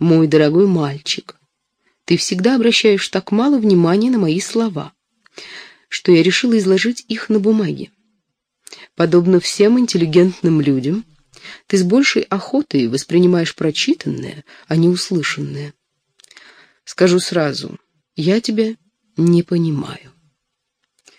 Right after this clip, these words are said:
Уже довольно давно многое в твоих поступках кажется мне совершенно непостижимым,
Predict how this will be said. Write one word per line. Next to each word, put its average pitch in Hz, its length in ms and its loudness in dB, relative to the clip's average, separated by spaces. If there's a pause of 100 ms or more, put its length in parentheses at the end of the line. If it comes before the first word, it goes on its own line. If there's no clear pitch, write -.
(240)
Уже 165 200 2
довольно 185 380 6
давно 170 560 0 (140)
многое 160 480 4
в 143 60 -16
твоих 143 280 0
поступках - 840 -6 (540)
кажется 156 380 -2
мне 151 120 0
совершенно 233 600 -2
непостижимым, 202 1080 -2